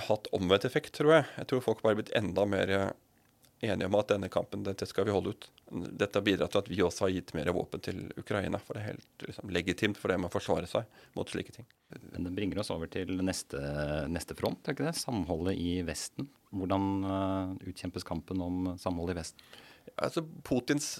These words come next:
Speaker 1: strategi, eller Russlands strategi siden tjue fjorten, har jo vært litt sånn splitt og hersk. Påvirkning, hacking,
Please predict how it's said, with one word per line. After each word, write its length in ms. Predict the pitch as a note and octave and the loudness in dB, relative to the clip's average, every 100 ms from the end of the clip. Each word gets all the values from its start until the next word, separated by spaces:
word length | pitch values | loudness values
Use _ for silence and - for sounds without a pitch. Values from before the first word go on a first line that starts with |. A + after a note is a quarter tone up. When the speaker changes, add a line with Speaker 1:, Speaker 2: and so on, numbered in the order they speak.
| - | -6
Speaker 1:
strategi, 720 | - - C3+ - B2+ F3+ A#3+ - | -4 -2 -2 0 0 -2 -4 -6
eller 320 | - F2 G2+ | -6 -4 -4
Russlands 300 | A2+ - A2 | -4 -6 -4
strategi 420 | A#2+ - - A2+ A2+ | -6 -4 -4 -4 -4
siden 360 | - A2+ G2+ F#2 | -4 -4 -4 -4
tjue 160 | - | -4
fjorten, 360 | - A2+ - E3 - | -4 -6 -6 -6 -2
har 80 | A#2 | -2
jo 80 | |
vært 200 | - - | -2 -6
litt 80 | - | -8
sånn 120 | - | -8
splitt 240 | - - - | -8 -6 -6
og 80 | - | -6
hersk. 300 | - - - | -8 -10 -18
Påvirkning, 880 | - F2 F#2+ F#2+ G2+ - - F#2 F#2 - | -6 -2 0 2 2 0 -6 -6 -4 -2
hacking, 460 | F2+ _ - G2 | -4 _ -8 -6